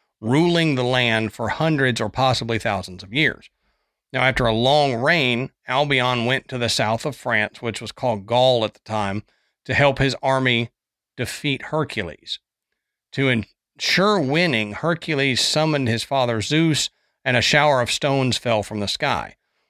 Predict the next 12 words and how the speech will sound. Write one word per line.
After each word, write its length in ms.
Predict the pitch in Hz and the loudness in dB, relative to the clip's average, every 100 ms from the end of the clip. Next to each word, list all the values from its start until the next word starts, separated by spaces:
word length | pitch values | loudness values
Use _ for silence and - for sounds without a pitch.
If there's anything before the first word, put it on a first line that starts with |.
| _ - | _ 0
These 220 | 147 135 | 2 2
were 120 | 127 | 2
used 360 | 120 139 139 123 | 2 2 2 0
as 140 | 110 | 0
weapons 500 | 113 147 147 151 139 | 2 2 2 -2 -4
against 540 | 113 110 131 147 127 | -6 -4 -2 -2 -2
Albion, 640 | 143 139 131 120 110 104 110 | -2 0 2 2 2 0 0
and 100 | 110 | -2
he 100 | 110 | -4
was 160 | 107 101 | -6 -8
defeated. 440 | - 185 151 - _ _ | -8 -2 -2 -4 _ _
However, 720 | - 147 135 180 143 107 117 | -4 0 2 4 2 0 -2